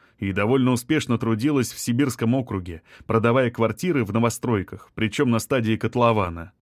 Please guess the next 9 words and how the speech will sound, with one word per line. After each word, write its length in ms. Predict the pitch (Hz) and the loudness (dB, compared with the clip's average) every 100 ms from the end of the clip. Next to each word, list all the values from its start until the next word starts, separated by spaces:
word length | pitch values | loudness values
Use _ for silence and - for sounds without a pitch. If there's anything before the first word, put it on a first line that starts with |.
| _ _ _ _ | _ _ _ _
Схема 320 | - 196 165 | -4 -2 0
простая, 640 | 131 135 - 180 160 98 | 0 0 0 0 0 0
как 240 | - 95 - | -4 -10 -4
три 160 | 113 | -2
копейки. 680 | 120 123 123 107 92 - - _ _ _ _ | 0 -2 0 -2 -4 -10 -16 _ _ _ _
Девяносто 520 | 104 113 139 160 127 | -2 2 2 0 -2
процентов 540 | 123 127 120 156 135 117 | 0 0 0 -2 -2 -4
поступающих 720 | 117 - 123 147 131 120 117 | -6 -4 -2 0 0 -2 -4
средств 540 | - 151 165 - - | -2 -2 -4 -8 -20